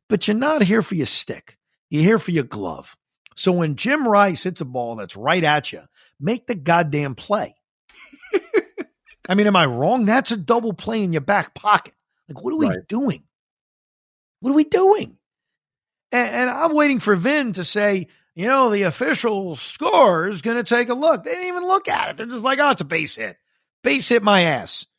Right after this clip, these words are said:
Speaker 1: Santana's gotta make that play." And then, of course, what happens? Dwight Evans rips a two-run double, and all of a sudden, like, it's a one-run game, and the tying runs on second. Like, what the hell is going on here?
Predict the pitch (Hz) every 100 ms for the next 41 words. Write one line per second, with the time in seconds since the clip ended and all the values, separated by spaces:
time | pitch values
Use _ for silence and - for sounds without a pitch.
0 | _ _ - 185 180 220 226 170 202 185
1 | 170 165 143 131 95 _ _ _ _ _
2 | _ - 226 247 - 330 330 220 185 147
3 | 135 110 95 - _ _ 262 285 294 320
4 | 262 202 254 220 - 277 262 254 277 339
5 | 294 233 - _ - 339 381 320 - 415
6 | 392 269 262 - _ _ _ _ 320 311
7 | 277 247 277 370 359 330 277 247 277 359
8 | 320 247 240 - _ _ _ 262 254 247
9 | - 349 311 285 302 262 226 208 - 381
10 | 392 185 - 226 - 427 494 269 214 269
11 | 285 240 320 330 339 381 440 427 165 -